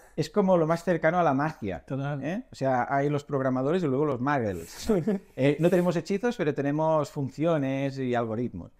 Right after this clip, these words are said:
Speaker 1: Entonces yo me lo pasaba muy bien y le dediqué muchas horas.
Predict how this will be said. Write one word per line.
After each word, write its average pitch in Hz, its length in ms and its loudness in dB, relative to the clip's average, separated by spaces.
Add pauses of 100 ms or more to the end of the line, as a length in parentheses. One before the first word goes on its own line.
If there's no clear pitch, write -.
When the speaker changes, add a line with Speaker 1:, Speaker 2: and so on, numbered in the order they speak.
(240)
Speaker 1:
Entonces 156 260 -2
yo 196 100 6
me 180 80 4
lo 156 60 2
pasaba 120 240 -2
muy 82 120 -4
bien - 200 -14 (200)
y 151 80 -2
le 147 100 4
dediqué 151 460 2
muchas 131 640 2
horas. - 360 -16